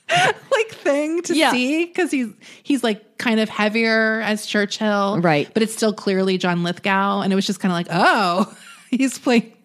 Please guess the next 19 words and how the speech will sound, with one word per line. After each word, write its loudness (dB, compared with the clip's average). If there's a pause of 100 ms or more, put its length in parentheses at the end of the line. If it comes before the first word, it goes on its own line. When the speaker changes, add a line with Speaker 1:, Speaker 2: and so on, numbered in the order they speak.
Speaker 1:
this, -2
like, -6
villain, 0 (240)
and 0
now 0
this -4
kinda -2
other, 0 (120)
I -4
don't -4
know, -6
I -6
guess -6
some -4
people -4
think -6
he's -4
a -4
villain." -6